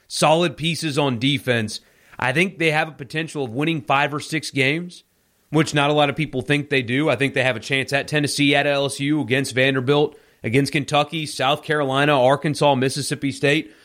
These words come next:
Missouri's schedule is pretty easy. Now, they do have to play Alabama in the opener, and that's not fun. L S U is gonna be more talented than they are, of course, and, and they're, they're not beating Georgia. There's just no shot.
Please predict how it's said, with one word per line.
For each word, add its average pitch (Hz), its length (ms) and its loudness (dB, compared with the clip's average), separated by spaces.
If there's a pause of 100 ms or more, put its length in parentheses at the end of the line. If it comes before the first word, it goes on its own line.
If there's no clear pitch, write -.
(120)
Missouri's 185 300 4
schedule 175 300 -2
is 131 80 -8
pretty 185 280 0
easy. 170 640 -2 (260)
Now, 135 100 2
they 127 80 2
do 139 80 4
have 170 120 2
to 175 60 -10
play 180 180 4
Alabama 170 480 2
in 127 80 -2
the 127 120 2
opener, 131 320 2
and 113 100 2
that's 139 220 0
not 127 220 0
fun. 113 560 0 (220)
L 165 180 4
S - 140 0
U 185 60 0
is 156 60 -2
gonna 156 140 2
be 143 120 2
more 131 180 0
talented 175 580 0
than 113 160 2
they 110 160 2
are, 107 220 2
of 101 100 -2
course, 110 480 0 (480)
and, 143 280 0
and 143 240 0
they're, 151 160 4
they're 127 200 2
not 110 180 0
beating 104 260 2
Georgia. 131 340 4
There's 117 200 -2
just 120 200 -6
no 101 140 0
shot. 131 500 2